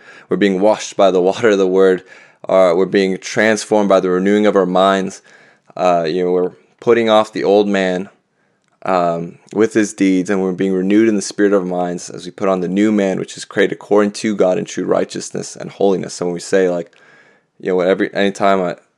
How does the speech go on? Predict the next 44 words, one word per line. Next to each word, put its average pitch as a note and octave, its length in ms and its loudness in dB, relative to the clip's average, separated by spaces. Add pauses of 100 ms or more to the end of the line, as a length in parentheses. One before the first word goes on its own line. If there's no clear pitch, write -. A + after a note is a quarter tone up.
(300)
we - 200 -6
act G2 260 0
outside G2+ 500 2
of F#2+ 120 2
love, F#2+ 300 4
like, F2 280 -6
we F2+ 80 -6
can F2 180 -6
just F2+ 220 -12
thank F#2 220 -10 (180)
God, F#2+ 300 0
"That's F2+ 220 -4
not F#2+ 220 2
us." F#2 200 0
Like, D#2+ 120 -12
"Father, F2+ 360 -2
like, F2 220 -8 (320)
that - 100 -2
wasn't F#2 240 -2
right, G#2+ 240 4
but F#2 80 2
I F#2 60 0
thank F#2+ 180 -6
you, G2 80 -18
Father, F#2+ 220 0
that's G2 320 2
not F#2+ 180 0
me, G#2+ 300 0
'cause F2+ 460 -6
I G2 220 0
am G2 180 0
in F2+ 200 -4
you G2 200 2
and F2+ 120 -2
you're G#2 220 4
in F#2 120 -2
me, G#2 340 0 (500)
and F2 720 -2
you're G#2 220 2
love G2 240 4
and F#2 120 -4
so F#2+ 280 0
am F#2 120 -2
I. F2 320 0